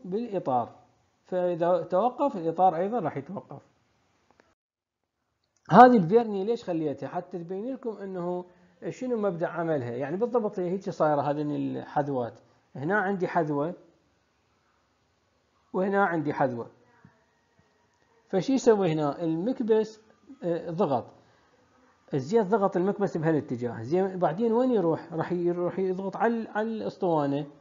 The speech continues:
راح يدفعها وين؟ يدفعها بهالاتجاه. الأسطوانة هاي هنا أكو، أكو ارتباط بيناتهن، ذني مربوطات مع بعض.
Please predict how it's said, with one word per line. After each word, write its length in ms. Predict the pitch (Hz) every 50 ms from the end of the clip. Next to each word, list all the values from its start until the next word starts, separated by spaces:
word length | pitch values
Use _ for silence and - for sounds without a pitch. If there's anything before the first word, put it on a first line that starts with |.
| _ _ _
راح 180 | 165 175 - -
يدفعها 400 | 180 - - - 233 185 - 196
وين؟ 300 | 196 202 220 226 226 185
يدفعها 340 | 165 - - 220 175 175 190
بهالاتجاه. 640 | 170 175 185 175 156 - - - 135 139 120 113 - - - - - - - - - - - - - - - - - - _ _ _ _ -
الأسطوانة 600 | 160 160 185 190 180 185 - 202 233 262 254 233
هاي 280 | 196 175 220 233 220 180
هنا 280 | 160 180 208 220 208 196
أكو، 200 | - - 185 165
أكو 300 | 160 - 175 - - 180
ارتباط 480 | 151 - 175 160 160 190 180 160 156
بيناتهن، 600 | 139 135 151 151 151 143 131 120 - - 123 113 113
ذني 260 | 151 170 185 180 170
مربوطات 600 | 160 151 143 139 143 143 139 165 160 160 156 151
مع 180 | 151 139 135
بعض. 280 | 131 120 113 107 123